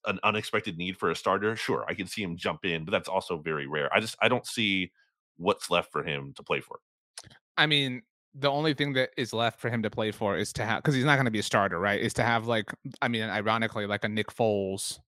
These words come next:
Speaker 2: you know, run, right? <laughs> Like, like, that, that would literally be it. Um, like, s-, like you mentioned, like, a Teddy Bridgewater thing, like, somebody, you know, that, that, you know, it was his backup that was traded, uh, Sam Bradford that was traded, you know, to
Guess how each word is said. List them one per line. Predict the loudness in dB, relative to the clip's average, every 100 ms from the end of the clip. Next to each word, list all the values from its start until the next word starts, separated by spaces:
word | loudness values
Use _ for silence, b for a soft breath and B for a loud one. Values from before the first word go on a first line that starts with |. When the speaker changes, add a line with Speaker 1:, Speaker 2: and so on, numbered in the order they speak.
| _
Speaker 2:
you | -2 0
know, | 0 -2 -6 _ _ _
run, | 2 2 2 -8 _
right? | 6 6
<laughs> |
Like, | 6 6 12
like, | 12
that, | 12 12
that | 12 12
would | 12
literally | 12 12 10
be | 10
it. | 8 B B B
Um, | 8 10 10
like, | 6 2
s-, | 4
like | 2 6
you | 6
mentioned, | 6 6 2
like, | 2
a |
Teddy | 2 0 0
Bridgewater | -2 0 0 0
thing, | -6
like, | -6 -4
somebody, | 0 2 2
you | 2 2 2
know, | 4
that, | 4 4
that, | 4 2 2 _ _ -2
you | 2
know, | 2 -2 -10 _ _
it | -2
was | 0 4
his | 4
backup | 8 8 8 4 2
that | 2
was | 2
traded, | 2 2 2 -4
uh, | -2 -2
Sam | -2 6
Bradford | 8 8 6 -2
that |
was | -4
traded, | -2 -2 -4 -6
you | -4 -2
know, | 0 -2 -4
to | 0 0